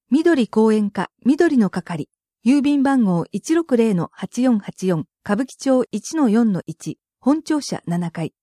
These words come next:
電話五二七三三九二四、ファックス三二零九五五九五へ。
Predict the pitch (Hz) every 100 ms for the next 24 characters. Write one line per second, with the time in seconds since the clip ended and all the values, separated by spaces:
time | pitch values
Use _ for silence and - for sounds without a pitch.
0 | _ _ 196 226 220 220 - 208 320 339
1 | 339 214 196 202 196 185 240 254 - 233
2 | 180 185 185 170 - _ _ _ - 233
3 | - - - _ _ - 311 330 330 262
4 | 226 226 226 185 208 294 233 285 - 220
5 | 240 233 214 165